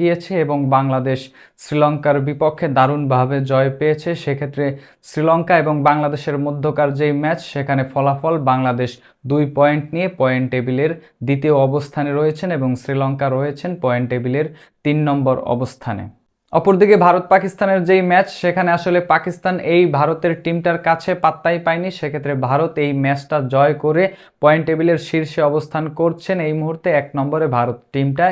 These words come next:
এবং দুই নম্বরে বাংলাদেশ। এবং পাকিস্তান টিমটা এই মুহূর্তে পয়েন্ট টেবিলের তলানিতে রয়েছেন। সেক্ষেত্রে আসলে আপনি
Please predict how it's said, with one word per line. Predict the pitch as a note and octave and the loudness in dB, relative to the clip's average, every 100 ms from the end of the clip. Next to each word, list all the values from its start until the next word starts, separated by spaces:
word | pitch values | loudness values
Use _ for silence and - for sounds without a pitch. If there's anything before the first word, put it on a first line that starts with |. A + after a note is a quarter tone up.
| D#3+ | 0
এবং | C3 B2+ B2 | 0 -2 0
দুই | C3 C3+ | 0 0
নম্বরে | C#3 D3 E3+ C#3 | -2 0 0 2
বাংলাদেশ। | A#2+ A#2 G#2+ G#2+ - - _ _ _ _ D#3+ | 2 2 -2 -4 -10 -18 _ _ _ _ 0
এবং | F#3 F#3+ | 2 4
পাকিস্তান | E3+ F#3 F3+ G3 F3+ | 2 0 -4 -2 0
টিমটা | F#3 F#3 G3+ F3 | 0 2 4 4
এই | F3 | 4
মুহূর্তে | F3 F3+ G3 F#3+ | 0 0 0 2
পয়েন্ট | D#3 D#3+ E3 | 0 2 0
টেবিলের | E3 F3 F3+ D#3+ | 2 2 2 4
তলানিতে | D3+ D#3 E3 E3 D3+ | 4 4 0 -2 0
রয়েছেন। | D3 C#3+ C#3 B2 - | 0 -2 -4 -6 -2
সেক্ষেত্রে | D#3+ F#3 F#3 F#3 | -2 -2 0 2
আসলে | F3 F3 F3 F3 - - - | 2 2 2 0 -6 -8 -2
আপনি | - - F3+ | -2 -2 -4